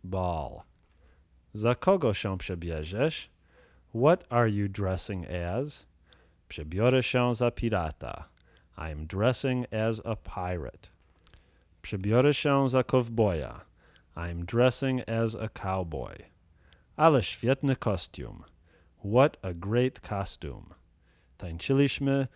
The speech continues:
do świtu. We danced until dawn. W ciągu ostatnich kilku dni karnawału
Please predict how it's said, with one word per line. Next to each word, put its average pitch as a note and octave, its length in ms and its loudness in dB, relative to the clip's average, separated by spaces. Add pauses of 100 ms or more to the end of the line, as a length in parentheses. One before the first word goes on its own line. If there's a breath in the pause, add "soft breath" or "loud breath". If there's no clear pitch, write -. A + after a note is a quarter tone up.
(180 soft breath)
do A#2+ 100 2
świtu. - 640 -6 (480)
We D#2 160 -8
danced A#2 580 -2
until A#2 540 -2
dawn. E2 540 -6 (1300 soft breath)
W - 120 -20
ciągu E3 420 2
ostatnich A2 600 0
kilku D3+ 420 -2
dni A#2 220 0
karnawału G#2+ 840 0